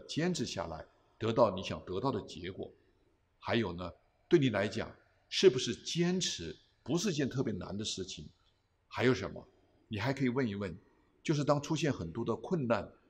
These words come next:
挑战、挫折的时候，你是不是特别冷静？你是不是能够想到很多解决问题的方法？你是不是能够激励自己的所有的力量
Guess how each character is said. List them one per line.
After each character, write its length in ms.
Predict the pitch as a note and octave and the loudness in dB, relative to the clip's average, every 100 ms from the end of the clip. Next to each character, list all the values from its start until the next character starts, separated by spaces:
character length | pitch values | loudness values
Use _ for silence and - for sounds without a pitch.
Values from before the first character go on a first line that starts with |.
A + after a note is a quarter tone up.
| - | -12
挑 260 | - - G2 | -8 -6 -2
战、 240 | B2 F#2 - - - | -2 -2 -8 -20 -12
挫 240 | - G#3 | 0 2
折 120 | G3+ F#2+ | 2 0
的 80 | |
时 160 | F2+ F#2 | -2 -4
候， 320 | F2+ F2 - - _ _ | -2 -4 -6 -20 _ _
你 100 | G#2 | -6
是 160 | G#2 F#3+ | 2 2
不 60 | |
是 60 | F3 | 2
特 100 | G3 | 2
别 100 | E3 | 4
冷 320 | C#3+ G2+ D#2+ | 2 0 -4
静？ 300 | - D#3 A2+ - _ _ _ _ _ | -4 -4 -4 -10 _ _ _ _ _
你 100 | B2 | -2
是 100 | B2+ | 2
不 80 | F#3 | 2
是 40 | D3+ | 4
能 80 | |
够 100 | D#3 | 4
想 180 | C#3+ G2 | 2 2
到 80 | A2+ | 2
很 240 | - F#2 | 0 -4
多 160 | F#2 B2+ | 0 0
解 160 | C3+ E2 | 0 -2
决 120 | A#2+ | -2
问 120 | C#3+ | -2
题 80 | B2 | -2
的 80 | G#2 | -2
方 360 | - D#3+ D#3+ | 0 0 0
法？ 200 | A#2+ - - _ _ _ - | -4 -8 -12 _ _ _ -2
你 100 | A#2 | 0
是 180 | G#3 | 0
不 120 | F#3 D#3 | 2 2
是 40 | |
能 140 | B2+ | 4
够 180 | C3+ A#2+ - | 4 2 0
激 180 | F3 | -2
励 100 | F#3+ | -2
自 200 | C#3 - | -2 -4
己 100 | G2+ | -6
的 100 | F2+ | -6
所 380 | F2 - G2+ C#3+ | -6 -4 -2 2
有 100 | D3+ | 2
的 120 | A2+ | 0
力 240 | G2+ G#3+ F#3 | -2 -2 -2
量 200 | F#2 | -2